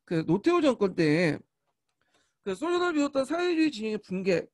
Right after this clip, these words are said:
그냥 통일 열기 고조 등등 해갖고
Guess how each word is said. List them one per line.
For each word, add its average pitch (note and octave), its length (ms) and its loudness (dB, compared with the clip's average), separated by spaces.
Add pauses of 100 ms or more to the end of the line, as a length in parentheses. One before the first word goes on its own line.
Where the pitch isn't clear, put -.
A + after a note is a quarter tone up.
(320)
그냥 G3 220 -4
통일 C4+ 260 -2
열기 F#3 300 -2
고조 E3+ 420 -4
등등 F3+ 300 -6
해갖고 F#3 500 2